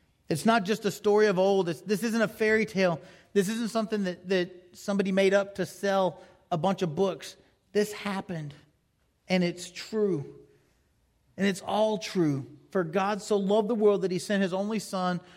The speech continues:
for us. As we sing during this response time, consider how you'll respond, not to me,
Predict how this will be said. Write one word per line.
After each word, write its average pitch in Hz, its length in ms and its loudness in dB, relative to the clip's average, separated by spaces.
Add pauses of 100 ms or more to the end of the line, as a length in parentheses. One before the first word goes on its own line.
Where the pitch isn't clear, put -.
(200)
for 185 200 0
us. 156 460 -4 (2000)
As 151 120 -4
we 170 100 4
sing 226 320 0
during 196 220 2
this 185 160 -4
response 185 440 -4
time, 170 320 -4 (600)
consider 226 340 0
how 196 100 0
you'll 175 220 0
respond, 151 600 -6 (480)
not 240 220 0
to 196 100 2
me, 151 500 0